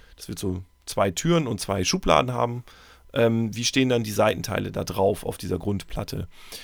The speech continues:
Und dann kommt man natürlich irgendwann in die Überlegung, naja, ich könnte ja einfach von unter der Grundplatte in diese Platten, die da drauf stehen, einfach reinschrauben. Kein Problem.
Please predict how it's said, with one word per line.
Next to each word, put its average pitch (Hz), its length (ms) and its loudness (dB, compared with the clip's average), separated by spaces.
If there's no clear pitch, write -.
Und 117 120 0
dann 123 120 8
kommt 156 200 4
man 180 100 4
natürlich 160 260 2
irgendwann 147 240 2
in 135 100 0
die 127 80 0
Überlegung, 127 400 4
naja, 123 220 6
ich - 140 -4
könnte 127 200 2
ja 120 80 8
einfach 113 180 2
von 117 300 2
unter 127 280 0
der 101 100 4
Grundplatte - 560 0
in 120 160 2
diese 104 340 0
Platten, - 180 0
die 104 60 0
da 98 60 2
drauf 95 460 0
stehen, 131 320 0
einfach 127 260 2
reinschrauben. 110 600 2
Kein 98 200 -2
Problem. 107 420 0